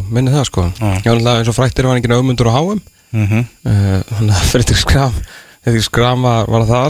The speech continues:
Speaker 1: sko, þannig að, hérna, þetta er, já,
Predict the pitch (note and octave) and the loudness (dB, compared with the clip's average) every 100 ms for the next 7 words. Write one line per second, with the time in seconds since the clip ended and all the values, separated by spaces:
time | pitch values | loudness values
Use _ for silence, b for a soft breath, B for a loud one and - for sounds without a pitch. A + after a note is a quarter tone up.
0 | - F3+ E3 G2+ F#2+ F#2+ G2 G2 F#2+ G2 | -4 -2 0 0 0 0 -2 0 0 0
1 | - A#2 F2 B B B B B B B | 0 0 -2 B B B B B B B
2 | B B B B G#2 | B B B B -2